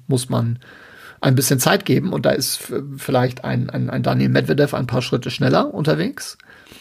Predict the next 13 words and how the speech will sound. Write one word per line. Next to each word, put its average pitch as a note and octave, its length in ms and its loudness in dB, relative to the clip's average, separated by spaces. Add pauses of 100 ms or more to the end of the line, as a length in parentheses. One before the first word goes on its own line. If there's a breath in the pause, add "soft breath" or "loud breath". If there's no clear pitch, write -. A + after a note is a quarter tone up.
(300 loud breath)
Aber C3 180 6
es B2+ 100 -2
gibt F#3+ 160 -2
nicht E3 140 -2
viele, C#3 240 2
die A#2+ 140 -2
deutlich - 260 2
schneller A#2+ 260 2
unterwegs B2 400 -2
sind A#2+ 140 2
als - 140 -2
Alexander A2+ 380 -2
Zverev. - 420 -8